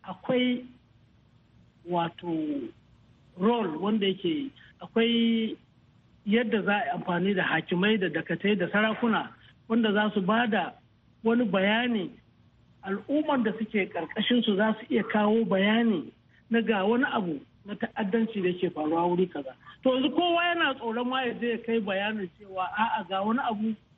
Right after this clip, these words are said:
ba a amince da shi ba, ba a yarda da shi ba, ko kuma a wani bako ne da aka gani ba a amince mai da shi ba, to ƙarshen ta ko ka kwana ciki, ko dai a yanka ka ko a kashe ka. Saboda haka ko mutum ya ga wani abun da yake faruwa na cutarwa,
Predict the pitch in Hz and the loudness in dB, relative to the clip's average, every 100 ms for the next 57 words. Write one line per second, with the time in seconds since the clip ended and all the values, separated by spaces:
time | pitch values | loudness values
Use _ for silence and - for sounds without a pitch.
0 | _ _ - - - - 247 226 - 240 | _ _ -16 -12 -10 -2 2 2 2 0
1 | 214 - 240 247 247 - - - - - | 0 -2 0 0 -2 -6 -18 -18 -10 -6
2 | 196 185 233 208 - 233 233 233 - - | -2 0 0 -2 -2 0 0 -2 -6 -12
3 | - 233 226 254 254 220 226 240 220 196 | -2 -2 0 0 2 2 2 2 2 0
4 | 233 247 233 196 233 220 220 220 196 175 | 0 2 2 0 0 0 2 2 0 0
5 | 208 196 - 214 226 196 190 220 214 202 | 0 0 0 2 2 0 0 2 2 -2
6 | _ _ 202 196 196 190 269 254 233 190 | _ _ -2 0 2 2 2 0 -2 -2
7 | 185 165 190 185 185 190 - 196 180 _ | -2 -2 0 0 -2 -6 -4 -4 -4 _
8 | _ _ _ - 240 269 220 226 233 196 | _ _ _ -2 2 2 0 -2 0 -2
9 | - 226 - 208 - 175 139 - - - | -2 -4 -2 -2 -2 -4 -6 -8 -14 -14
10 | - - - _ - - - 240 233 226 | -20 -20 -20 _ -20 -20 -4 2 2 2
11 | 226 214 285 302 269 247 233 226 233 240 | 0 -2 0 2 2 2 2 2 2 0
12 | 214 214 208 208 214 196 175 185 240 240 | 0 0 0 0 0 0 2 2 2 0
13 | - - - _ _ - 233 220 247 254 | -6 -20 -20 _ _ -4 -2 0 -2 0
14 | 240 214 294 | 2 2 0